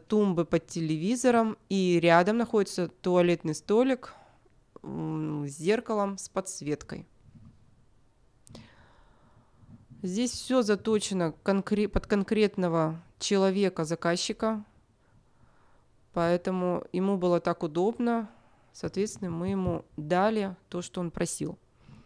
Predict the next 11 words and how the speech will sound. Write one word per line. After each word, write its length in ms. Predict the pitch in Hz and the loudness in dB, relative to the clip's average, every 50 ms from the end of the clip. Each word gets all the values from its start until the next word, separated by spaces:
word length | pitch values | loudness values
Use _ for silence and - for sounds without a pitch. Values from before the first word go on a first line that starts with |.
| - - - - - - - - - - - - - - - - - - - _ _ | -20 -20 -20 -20 -20 -20 -20 -20 -20 -20 -20 -20 -20 -20 -20 -20 -20 -20 -20 _ _
Кресло, 760 | - - 214 247 285 311 302 - - 269 254 247 254 254 240 240 - - - - - - - - _ _ _ _ _ _ _ _ - - - - - _ - | -2 0 2 4 4 2 2 0 2 2 4 4 2 0 -2 -8 -14 -20 -20 -20 -20 -20 -20 -20 _ _ _ _ _ _ _ _ -20 -20 -20 -20 -20 _ -14
вот 320 | - 180 190 185 180 - - | -8 -4 -4 -4 -4 -6 -10
вид 380 | 180 175 196 190 180 - - - - - _ _ _ - | -8 -6 -4 -6 -6 -8 -12 -20 -20 -20 _ _ _ -6
кресла, 440 | - 202 208 220 214 208 - 185 170 | -4 0 2 2 0 0 0 -4 -2
тут 260 | - 233 220 - - | -2 -4 -6 -6 -6
полочки 760 | - 170 170 170 175 202 226 - - - - 262 269 269 254 - _ - | -6 -2 0 0 0 0 -2 -4 -6 -4 -2 -2 0 -2 -2 -6 _ -10
сделаны, 800 | 226 208 202 202 214 233 233 233 226 220 220 214 208 208 202 196 - - | -8 -8 -6 -2 0 0 2 2 2 0 0 -2 -4 -4 -6 -10 -12 -12
потому 300 | 185 - 190 190 190 185 | -8 -6 -4 -4 -4 -6
что 380 | - - - 185 175 170 - - - | -8 -8 -6 -6 -6 -6 -6 -10 -8
хотелось, 420 | - 190 180 - 202 196 180 180 | -10 -8 -4 -2 0 0 0 0
чтоб 200 | 180 - 185 175 | -2 -6 -10 -10